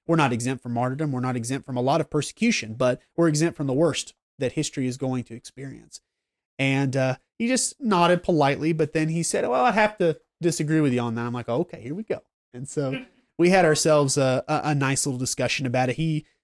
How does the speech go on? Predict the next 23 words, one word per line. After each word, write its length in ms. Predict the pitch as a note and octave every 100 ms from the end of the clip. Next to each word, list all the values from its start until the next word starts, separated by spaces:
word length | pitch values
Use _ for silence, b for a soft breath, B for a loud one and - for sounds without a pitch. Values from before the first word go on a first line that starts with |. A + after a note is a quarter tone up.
| -
said 220 | E3+ C#3
that 60 |
he 60 | C3+
wasn't 320 | C3+ C#3+ C#3
sure 300 | - - A#2+
that 140 | A2+ A2
the 60 |
preacher 400 | - C#3 B2+ D3
view 200 | C3+ B2+
was 140 | C3 C3+
the 120 | C#3+
right 240 | C3 A#2+
view. 340 | B2 A#2+ A#2 D3 _ _ _ _ _
Um, 480 | B2 C3 B2+ B2 C3 - -
and 440 | C3+ C3 C3 B2 - -
I 240 | G1+ -
said, 260 | F3 G3 F3+
"You 60 |
know 80 | B3
what? 240 | C4 A#3+
I'm 260 | D#3+ E3 F3
not 220 | F#3+ G3
dogmatic. 760 | F3+ G3 F#3+ E3 F3 G3+ G3